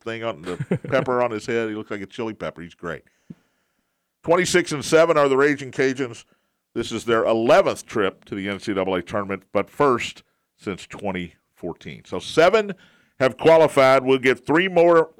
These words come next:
Speaker 1: tonight. Excuse me, four more tonight. Horizon League, Northern Kentucky, the four seed,
Speaker 2: The
Speaker 1: knocked
Speaker 2: Norse.
Speaker 1: off the one seed last night, and they will take on Cleveland State, who's the three seed.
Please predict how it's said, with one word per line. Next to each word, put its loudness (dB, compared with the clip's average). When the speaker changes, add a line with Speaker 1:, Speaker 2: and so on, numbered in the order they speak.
Speaker 1:
tonight. 0
Excuse -6
me, -4
four 2
more 2
tonight. -12
Horizon 4
League, 2
Northern 2
Kentucky, -6
the 0
four 4
seed, -4
Speaker 2:
The 2
Speaker 1:
knocked 4
Speaker 2:
Norse. 6
Speaker 1:
off 2
the 0
one 0
seed -2
last 2
night, 0
and -6
they 2
will 0
take -2
on -2
Cleveland -6
State, 0
who's -6
the -6
three -2
seed. -6